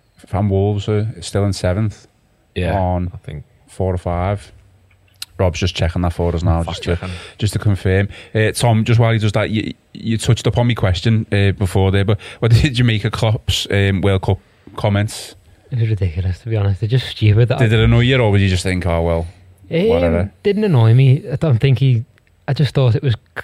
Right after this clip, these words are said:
Speaker 3: complete contradiction to what he, um, what he did in the last derby run on the pitch and then saying, "Oh, it's their World Cup final." Well, not, well, it was a contradiction of, um, his,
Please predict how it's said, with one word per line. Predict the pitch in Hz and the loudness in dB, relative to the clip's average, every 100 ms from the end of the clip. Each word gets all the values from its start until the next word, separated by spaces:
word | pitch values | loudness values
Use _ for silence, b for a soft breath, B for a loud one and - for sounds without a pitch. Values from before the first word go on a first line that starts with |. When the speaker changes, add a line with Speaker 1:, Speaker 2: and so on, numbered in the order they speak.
| - | -2
Speaker 3:
complete | 107 107 110 | 0 2 2
contradiction | - 101 107 98 - 117 | 0 -2 0 -2 2 2
to | 104 | 4
what | 110 107 | 2 4
he, | 110 107 | 4 4
um, | 104 104 | 2 2
what | 127 107 | 0 0
he | |
did | 104 104 | 2 2
in | 113 | 4
the | 110 | 2
last | 101 - | 0 0
derby | 113 110 117 | 0 2 2
run | 113 113 | 4 2
on | 110 | 2
the | 110 | 0
pitch | 101 107 - | 0 -2 2
and | 117 | 2
then | 110 | 2
saying, | 120 110 | 2 2
"Oh, | 110 | 2
it's | 101 | 0
their | - 113 | -2 -2
World | 110 110 | -2 -2
Cup | 107 | -4
final." | - 104 107 113 | -2 0 0 -2
Well, | 127 139 _ _ B B B B | -4 -6 _ _ B B B B
not, | 131 - 151 | -6 -6 -2
well, | 117 107 - _ - - | 0 0 -4 _ -20 -6
it | 135 | -2
was | 127 113 | 2 2
a | |
contradiction | 113 117 107 104 90 - | 2 2 2 0 0 2
of, | 110 101 | 2 4
um, | 107 101 101 | 2 0 0
his, | 120 95 | -2 -4